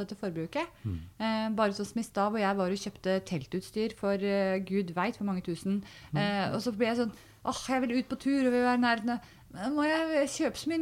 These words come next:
Speaker 1: nytt?" Eh, det var kanskje tullete, kanskje jeg burde dratt på Fi-, ja, pokker, jeg burde dratt på Finn. Ja, men da hadde jeg ikke kanskje fått tak i det.
Speaker 2: Ja.
Speaker 1: Og så går man liksom sånn og, ja, man, man combats med seg selv da,
Speaker 2: Ja,
Speaker 1: på å
Speaker 2: ja.
Speaker 1: finne ut, og det tror jeg veldig mye av den type, den generasjonen som vokser opp har.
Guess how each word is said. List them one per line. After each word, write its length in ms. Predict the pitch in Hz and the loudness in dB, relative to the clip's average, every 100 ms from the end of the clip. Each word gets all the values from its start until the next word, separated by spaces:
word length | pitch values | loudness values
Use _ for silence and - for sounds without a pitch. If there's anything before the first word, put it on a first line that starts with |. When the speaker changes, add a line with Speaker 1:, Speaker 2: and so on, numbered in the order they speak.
| 359 | -2
Speaker 1:
nytt?" 160 | - 311 | -2 2
Eh, 200 | 262 302 | 4 6
det 180 | 302 | 4
var 120 | 294 294 | 4 4
kanskje 240 | 294 247 | 2 2
tullete, 360 | 285 208 247 269 | -2 0 0 2
kanskje 200 | 269 247 | 2 2
jeg 40 | 233 | 2
burde 140 | 262 | 2
dratt 160 | 254 254 | 2 0
på 80 | 277 | -4
Fi-, 100 | - | -6
ja, 60 | 214 | -8
pokker, 440 | 233 320 320 - | -2 -2 0 0
jeg 100 | 240 | 0
burde 120 | 262 | 0
dratt 160 | 247 254 | 0 0
på 80 | 285 | -2
Finn. 280 | - 302 | 0 2
Ja, 100 | 262 | 4
men 140 | 240 254 | 4 2
da 120 | 269 | 0
hadde 100 | 277 | 0
jeg 120 | 220 240 | -2 -2
ikke 100 | 262 | -2
kanskje 160 | 247 | -2
fått 160 | 269 277 | -2 -2
tak 140 | 208 | -2
i 40 | 226 | 0
det. 140 | 277 - | -2 0
Speaker 2:
Ja. 140 | 120 117 | -4 -4
Speaker 1:
Og 60 | |
så 160 | 214 277 - | -4 -6 -4
går 240 | 175 180 | -4 -2
man 140 | 247 277 | -2 -2
liksom 180 | 247 269 | -2 -4
sånn 200 | 214 240 | -2 -2
og, 100 | 285 - - - - - - - - - - - - | -4 -8 -18 -18 -20 -20 -20 -20 -20 -20 -20 -20 -10
ja, 60 | 226 - - | -8 -8 -2
man, 140 | 269 262 | -2 2
man 120 | 285 247 254 214 - 220 208 - - | 0 0 -6 -6 -8 -8 -8 -10 -8
combats 540 | - 202 269 294 - | -4 -2 -2 -2 -4
med 320 | 247 240 240 247 | -2 0 0 0
seg 80 | 277 | 0
selv 220 | 277 302 349 | 2 2 6
da, 40 | |
Speaker 2:
Ja, 60 | 208 208 - | 6 4 0
Speaker 1:
på 120 | 254 | 2
å 20 | |
Speaker 2:
ja. 60 | 165 | 2
Speaker 1:
finne 200 | 254 214 | 2 -2
ut, 60 | 247 | -2
og 40 | 233 | -2
det 80 | 262 262 | -4 -4
tror 160 | 233 | -4
jeg 140 | 233 247 | -2 0
veldig 280 | 254 175 202 | -2 -2 -2
mye 160 | 196 180 | -2 -4
av 80 | 202 | 2
den 220 | 185 196 | 2 2
type, 300 | 202 - 170 175 175 175 175 | -4 -4 -2 0 0 -2 -4
den 160 | 185 180 | -4 -4
generasjonen 380 | 196 208 165 151 | -4 -6 -6 -8
som 80 | 170 | -8
vokser 240 | 180 - 170 | -10 -10 -12
opp 160 | - | -12
har. 220 | - - | -8 -8